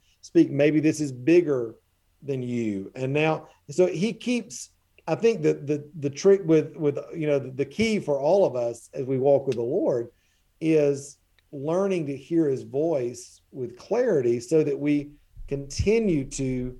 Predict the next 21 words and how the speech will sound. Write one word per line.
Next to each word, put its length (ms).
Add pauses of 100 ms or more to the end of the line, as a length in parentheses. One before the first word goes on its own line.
(280)
stay 460
in 440
agreement 640
and 160
keeping 340
step 400
with 340 (500)
what 200
he's 160
wanting 220
to 200
do 60
in 160
and 160
through 160
our 100
life. 300
And 140
so 160
for 160
me 460